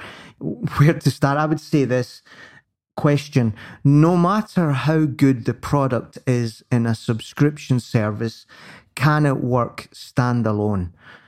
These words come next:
Um, The Athletic isn't making money, um, even though it's got a huge valuation. That takes us into a discussion about bundling. And, you know, are we actually now getting into the phase of rebundling where,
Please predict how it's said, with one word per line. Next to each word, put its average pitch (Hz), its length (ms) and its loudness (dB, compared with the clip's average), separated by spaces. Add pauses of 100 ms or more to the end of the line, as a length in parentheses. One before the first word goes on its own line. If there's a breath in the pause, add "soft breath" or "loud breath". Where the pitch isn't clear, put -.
(280 loud breath)
Um, 113 580 0
The 131 160 0
Athletic 135 480 0
isn't 120 260 -2
making 113 300 -6
money, 151 540 -2 (180)
um, 110 460 -8
even 123 300 -2
though 113 180 4
it's 113 120 -12
got 98 140 -2
a 104 40 -2
huge 117 360 0
valuation. 120 1000 0 (580 loud breath)
That 127 300 -4
takes 147 260 2
us 139 120 0
into 131 260 -2
a 123 40 -2
discussion 123 600 -4
about 104 460 -4
bundling. 170 720 2 (460 loud breath)
And, 123 360 -2
you 123 80 -4
know, 123 360 -2
are 135 260 2
we 127 220 0
actually 127 420 -2
now 123 520 0 (400)
getting 120 260 0
into 117 260 0
the 113 80 -2
phase 120 280 -2
of 104 160 -4
rebundling 165 1200 2
where, 127 420 2